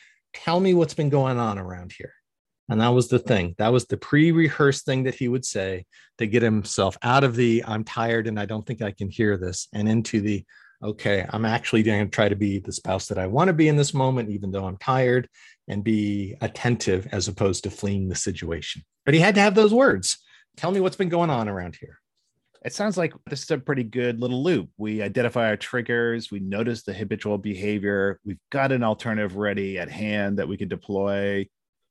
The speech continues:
Speaker 2: Are we done?
Speaker 1: Well, you got to try to reduce the time because almost always originally you say, "Oh, yesterday I did this thing again. Oh, two hours ago I did the thing again. Oh, in that meeting five minutes ago, I did the thing again." So it's useful to have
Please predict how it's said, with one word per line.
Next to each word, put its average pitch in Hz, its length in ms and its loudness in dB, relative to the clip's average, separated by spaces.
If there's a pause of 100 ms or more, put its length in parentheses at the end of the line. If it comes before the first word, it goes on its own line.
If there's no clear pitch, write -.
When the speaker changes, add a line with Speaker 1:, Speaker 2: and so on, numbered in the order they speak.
(320)
Speaker 2:
Are 95 100 -2
we 101 80 -2
done? 85 380 -4 (360)
Speaker 1:
Well, 147 200 4
you 139 140 2
got 165 120 6
to 151 80 2
try 151 180 4
to 139 100 4
reduce 123 320 0
the 120 100 -6
time 117 300 -4
because 110 400 -4 (400)
almost 143 380 4
always 120 300 2
originally 120 480 -2
you 110 100 0
say, 110 440 -4 (280)
"Oh, 127 180 0
yesterday 123 560 -2
I 110 40 -4
did 107 260 -6
this 107 180 -8
thing 117 200 -2
again. 107 500 -4
Oh, 117 260 0
two 117 240 2
hours 107 300 4
ago 101 240 0
I 98 60 -2
did 101 180 -2
the 101 80 -4
thing 104 240 -4
again. 95 400 -4 (240)
Oh, 131 160 2
in 127 80 4
that 113 160 2
meeting 117 300 2
five 110 220 2
minutes 104 320 -2
ago, 92 220 -6
I 92 40 -8
did 92 200 -6
the 92 80 -10
thing 95 260 -6
again." 95 340 -8 (340)
So 110 300 2
it's 110 180 -6
useful 117 720 2
to - 140 -6
have 104 480 -2